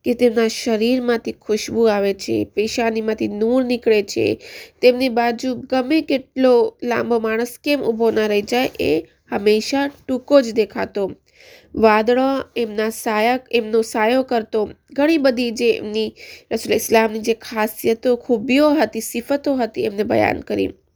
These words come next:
જનાબે ખદીજાને યકીન થઈ ગયું કે આ શખ્સિયત કોઈ મામૂલી શખ્સિયત નથી, પણ આખરી નબીની બધી જ નિશાનીઓ એમની અંદર મોજૂદ છે.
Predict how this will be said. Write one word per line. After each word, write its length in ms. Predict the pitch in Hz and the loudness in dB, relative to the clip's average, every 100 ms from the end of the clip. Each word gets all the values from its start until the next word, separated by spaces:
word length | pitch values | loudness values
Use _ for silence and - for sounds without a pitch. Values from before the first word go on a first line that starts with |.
| _ - - - - | _ -20 -20 -20 -14
જનાબે 520 | 202 240 240 254 226 | 2 4 4 2 2
ખદીજાને 680 | 220 - 226 240 226 277 269 233 | 0 -2 -4 -2 -2 -2 -2 -2
યકીન 540 | 240 240 - 294 320 359 | -4 -4 -2 0 0 2
થઈ 240 | 311 226 | 2 2
ગયું 280 | 214 196 - _ - | 2 0 -2 _ -8
કે 60 | 262 | -4
આ 100 | 262 | -4
શખ્સિયત 600 | - 233 - - 294 294 | -4 -8 -6 -2 -2 -2
કોઈ 180 | 277 | -2
મામૂલી 420 | 233 214 214 233 247 | 0 -2 0 -2 -2
શખ્સિયત 580 | - 247 - 254 262 | -4 -6 -2 -2 0
નથી, 460 | 277 285 285 220 208 - - - _ _ | 0 0 0 -4 -4 -12 -20 -20 _ _
પણ 180 | 269 269 - - | -2 0 -2 -2
આખરી 540 | - 277 294 - 277 | 0 2 0 -2 -4
નબીની 800 | 214 214 226 220 254 294 339 285 | -4 -2 -2 0 0 -2 -2 -4
બધી 560 | 208 247 220 202 277 302 | -4 -4 -2 0 2 2
જ 100 | 302 | 0
નિશાનીઓ 800 | 233 233 - 220 208 208 247 262 | -2 -4 -2 -2 -2 0 0 0
એમની 300 | - 196 202 | -2 -2 -4
અંદર 240 | 185 185 | -2 -4
મોજૂદ 320 | - - - | -6 -8 -8
છે. 200 | - - | -12 -14